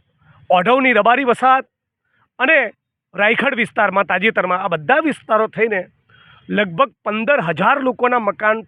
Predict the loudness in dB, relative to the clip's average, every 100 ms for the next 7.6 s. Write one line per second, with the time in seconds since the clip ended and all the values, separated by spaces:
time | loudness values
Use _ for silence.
0 | -6 0 0 -2 -8 _ _ _ _ _
1 | _ -6 -6 -4 -4 -4 -4 -2 -2 -2
2 | -2 -2 0 0 0 0 -2 -2 0 2
3 | 0 -2 _ _ _ _ _ -8 -4 0
4 | -2 -2 -2 0 2 2 2 0 -2 -4
5 | 0 0 0 -2 0 2 0 -2 -4 -4
6 | -6 -2 2 2 0 -2 -2 -2 -8 _
7 | _ -20 _ -4 0 -2